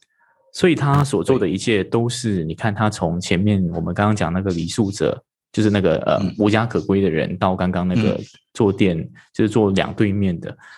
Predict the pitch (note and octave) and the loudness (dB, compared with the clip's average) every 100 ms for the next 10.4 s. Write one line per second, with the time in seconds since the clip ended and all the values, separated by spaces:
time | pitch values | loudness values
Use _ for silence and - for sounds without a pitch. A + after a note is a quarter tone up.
0 | - - E3 G2+ C3 B2+ F#2 - F2 - | -10 -2 2 2 4 2 0 -2 -4 0
1 | A#2+ F#2+ F2 E2+ - F2+ F#2 F#2+ E2+ D#2+ | 0 2 0 0 0 0 0 0 0 -2
2 | - G2 F2+ - F2 F2+ F2 C#2 E2+ E2 | -2 -2 -2 0 2 2 2 -2 -4 -6
3 | - - - E2+ - G2 - - - _ | -6 -6 -4 -2 -4 -6 -10 -14 -14 _
4 | _ _ - G3+ F3 A2 A2 B2+ G#2 - | _ _ 0 2 4 4 4 4 2 2
5 | B2+ A#2 A2+ G#2 E2 E2+ E2+ F#2 F2 G#2 | 2 2 2 0 0 -2 -4 -4 0 0
6 | B2+ C#3+ A#2+ G#2 E2+ E2 E2+ F2+ A#2+ G#2 | 0 0 -2 -2 -2 -2 -2 0 0 -2
7 | D#2+ - - - F#2 G#2+ A2 G#2 F#2+ E2 | -4 -10 -10 -6 -4 -2 0 0 -2 -4
8 | - - - _ - C#3 F3 F#3 D3+ D3 | -10 -20 -20 _ 2 4 4 2 4 2
9 | C3 F2+ B2 A#2+ A2+ A#2+ A2 G#2+ - _ | 2 -2 -2 -2 -2 0 0 -2 -8 _
10 | B2+ A#2+ G2+ F#2+ | 0 2 4 0